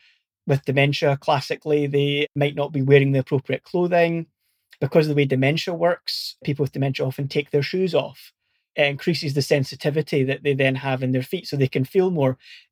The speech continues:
Th-, there's a bit of a myth around people with dementia that they can never walk far, but then we find they've walked miles, and sometimes that's because they've taken their shoes off or they've just decided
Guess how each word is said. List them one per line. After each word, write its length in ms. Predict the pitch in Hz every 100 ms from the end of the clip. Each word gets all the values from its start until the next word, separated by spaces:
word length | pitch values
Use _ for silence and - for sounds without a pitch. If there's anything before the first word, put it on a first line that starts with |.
| -
Th-, 100 | -
there's 160 | 160 156
a 60 |
bit 100 | 180
of 80 | 139
a 60 | 143
myth 240 | 147 165
around 220 | 170 143
people 200 | 143 135
with 120 | 127
dementia 360 | 156 127 127 135
that 140 | 135
they 80 | 147
can 180 | - 139
never 220 | 139 131
walk 280 | 127 135 -
far, 360 | - 127 123 123
but 160 | 147 156
then 160 | 151 147
we 80 |
find 260 | 139 143 143
they've 120 | 139
walked 180 | 139 -
miles, 460 | 139 147 135 123 - _ _ -
and 260 | 139 135 -
sometimes 380 | 135 135 139
that's 180 | 131 135
because 280 | - 143 123
they've 140 | 127
taken 300 | - 131 131
their 80 | 123
shoes 320 | 123 160 139
off 300 | 143 135 131 -
or 180 | 139
they've 160 | 131 127
just 240 | 135 - _ _ - - _ _ _ -
decided 500 | - - 147 147